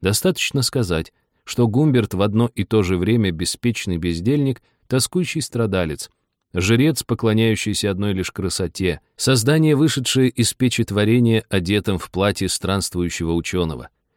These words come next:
поэт, обессмертивший Лолиту и доказавший, что Пушкин был не совсем прав, утверждая, что «гений и злодейство — две вещи несовместные». Как нет нужды в исследовании характеров,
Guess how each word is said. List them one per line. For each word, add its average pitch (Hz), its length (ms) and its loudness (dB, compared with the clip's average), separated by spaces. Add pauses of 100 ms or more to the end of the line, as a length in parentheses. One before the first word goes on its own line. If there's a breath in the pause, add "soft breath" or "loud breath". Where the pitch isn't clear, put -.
(160)
поэт, 98 500 2 (320)
обессмертивший 117 920 0
Лолиту 110 580 2
и 110 100 0
доказавший, 98 760 0
что - 220 -4
Пушкин 131 540 -2
был 104 240 -2
не 127 160 0
совсем 110 460 -2
прав, - 380 -4
утверждая, 85 640 -2
что 82 340 -4 (520)
«гений 135 560 0
и 117 100 2
злодейство — 95 760 0 (180)
две 87 300 0
вещи 80 520 -4
несовместные». 71 1000 -6 (760)
Как 151 220 0
нет 180 220 4
нужды 143 400 4
в 127 60 4
исследовании 113 600 2
характеров, 95 720 -2